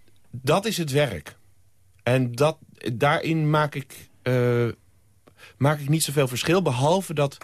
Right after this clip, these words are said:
muziek schrijven vele malen langer duurt.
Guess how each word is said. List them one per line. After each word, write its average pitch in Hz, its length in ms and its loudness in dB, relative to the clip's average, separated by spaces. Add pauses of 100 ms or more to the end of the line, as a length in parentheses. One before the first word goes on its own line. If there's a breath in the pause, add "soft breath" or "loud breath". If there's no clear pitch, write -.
(380 loud breath)
muziek 147 320 2
schrijven 131 300 0
vele 175 360 2
malen 135 560 2
langer 123 480 0
duurt. 120 460 -2